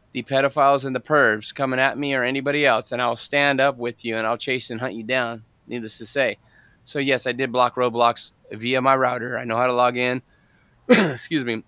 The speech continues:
Log in there, get in there, and block that web address so they cannot download it, put it on any of their devices, period, infinity. Hey, what's up, guys? <laughs> Sorry about that. Gotta love the technology. When it works,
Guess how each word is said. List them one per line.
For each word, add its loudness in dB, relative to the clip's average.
Log 4
in 2
there, 4
get -4
in -2
there, 2
and -2
block -2
that 0
web -2
address -2
so -8
they -8
cannot -2
download 0
it, -6
put -10
it -6
on -4
any -6
of -4
their -2
devices, -4
period, -4
infinity. -4
Hey, 8
what's 4
up, 8
guys? 8
<laughs> 0
Sorry 6
about 4
that. 8
Gotta 8
love 10
the 4
technology. 8
When 4
it 2
works, 4